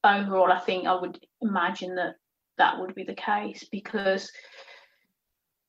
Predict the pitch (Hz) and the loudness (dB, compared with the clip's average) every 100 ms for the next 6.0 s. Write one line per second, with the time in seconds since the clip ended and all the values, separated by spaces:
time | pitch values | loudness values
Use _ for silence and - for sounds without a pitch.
0 | _ 247 - 269 269 233 - - 233 202 | _ 2 6 8 8 6 2 6 8 6
1 | 220 208 202 233 240 - 240 226 226 233 | 2 -2 6 10 10 8 8 8 8 6
2 | - - 196 180 - - - 214 208 202 | 4 -2 0 0 0 -6 2 2 4 0
3 | 202 196 - _ _ - - - - - | -2 -6 -12 _ _ -10 -8 -8 -12 -18
4 | - - - - 269 269 277 262 - 262 | -10 -8 -6 6 10 12 10 6 4 8
5 | 254 254 240 226 - - - - 226 226 | 8 8 8 8 8 2 -12 -8 0 0